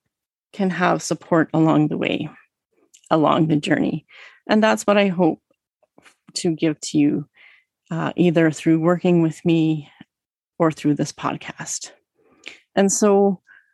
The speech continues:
as you start going on this journey, be gentle with yourself, Mama, and go at it with a notion of curiosity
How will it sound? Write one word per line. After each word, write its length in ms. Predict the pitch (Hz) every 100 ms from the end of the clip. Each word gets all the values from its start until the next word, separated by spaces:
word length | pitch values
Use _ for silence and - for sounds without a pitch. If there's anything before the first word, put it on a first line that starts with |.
| _ -
as 320 | 208 220 208
you 240 | 214 208
start 560 | 185 - 220 233 - - 190
going 360 | 196 208 196
on 220 | - 175
this 220 | 165 160 -
journey, 600 | 165 170 170 - 175 _ _ _ _ _ _ _ -
be 120 | 277
gentle 360 | 233 180 180 170
with 200 | 156 -
yourself, 460 | 156 - - - -
Mama, 400 | 120 - - 160 - _ _ -
and 360 | - 175 185 175 175 - - _ _ _ _ _ _ _ -
go 240 | 226 233
at 300 | - 185 196
it 260 | 190 175 160 - - _ -
with 360 | 175 - - - -
a 100 | 185
notion 440 | 180 180 170 185
of 160 | 160 156
curiosity 1040 | - 180 165 156 165 156 160 156 - 160